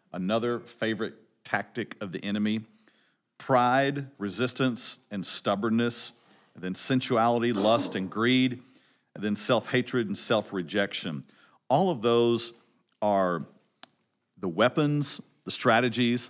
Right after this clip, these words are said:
the threats that the enemy uses to take out men. And the unique thing about them and us is you probably have one or more of these groupings that you are more susceptible to than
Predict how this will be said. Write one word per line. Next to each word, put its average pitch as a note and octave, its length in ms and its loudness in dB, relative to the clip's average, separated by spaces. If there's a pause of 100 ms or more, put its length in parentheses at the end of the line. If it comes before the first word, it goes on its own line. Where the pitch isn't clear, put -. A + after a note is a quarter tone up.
(120)
the F#2+ 80 -6
threats - 640 -4
that G2 140 -8
the - 100 -14
enemy G#2 240 -2
uses G2+ 420 -6
to - 140 -14
take A2 320 -8
out G2 260 -2
men. E2 360 -6 (760)
And G2+ 280 -2 (920)
the G2+ 60 -6
unique A#2+ 340 0
thing D3 220 2
about A#2+ 400 4
them G#2 300 -2
and G#2 240 -6
us C#3 480 0
is F2 420 -8 (460)
you F3+ 180 0
probably D#3 400 -4
have G#2 320 -6
one B2 220 -4
or B2+ 40 -4
more A#2+ 200 0
of G2+ 80 -2
these G#2 180 0
groupings G2 720 -2 (160)
that G#2 180 -2
you D3+ 180 4
are A#2 60 6
more G2 240 2
susceptible A2+ 600 -4
to C#2 340 -8 (640)
than F2+ 320 -6